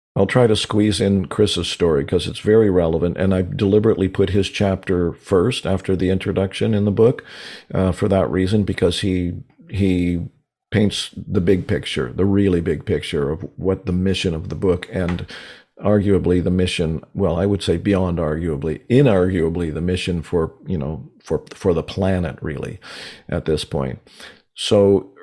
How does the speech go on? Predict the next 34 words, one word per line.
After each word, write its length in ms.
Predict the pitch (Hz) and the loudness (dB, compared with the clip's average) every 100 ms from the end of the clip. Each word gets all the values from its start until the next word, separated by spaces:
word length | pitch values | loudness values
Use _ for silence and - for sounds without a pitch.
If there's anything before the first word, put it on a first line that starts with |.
| _ - | _ 0
he 160 | 131 | 2
was 320 | 127 123 104 | 6 4 4
a, 300 | 117 104 101 - | 4 4 4 2
he's 180 | 117 | 2
a, 80 | 110 | 2
he's 140 | 104 101 | 2 4
now 160 | 107 | 4
a 40 | 98 | 4
retired 520 | 95 92 101 101 95 | 2 2 2 2 2
professor 480 | 90 101 95 98 90 | -2 0 0 0 0
of 100 | 92 | 0
religious 340 | 90 92 90 | 0 0 -2
studies 320 | - 87 92 | 0 0 0
and 140 | 90 85 | -4 -2
philosophy 560 | 85 95 - 98 117 | 0 0 -2 -2 -2
from 220 | 113 85 | -2 -2
Youngstown, 520 | 87 87 92 - 92 90 | 0 0 -2 -2 -2 -2
Ohio 440 | 85 87 95 87 | -2 -2 0 -2
State 320 | - 90 92 | -2 -2 -2
University. 720 | 92 90 90 95 - 110 139 - - - - - _ _ - | -2 -2 0 -2 0 0 0 -4 -18 -20 -20 -20 _ _ -4
And 360 | 90 87 95 - | 0 2 0 2
early 280 | 135 151 | 4 4
in 80 | 123 | 4
his 120 | 107 | 2
career, 420 | - - 107 98 92 | 0 0 2 4 2
he 80 | |
got 160 | 98 95 | 2 2
interested 480 | 101 98 92 - 90 | 2 2 0 0 0
in 80 | 90 | 0
the 80 | |
work 260 | 87 92 90 | 2 0 0
of 80 | - | -6
Stan 360 | - 92 78 | -4 -2 -2
Grof 440 | 82 104 104 107 | 0 2 2 0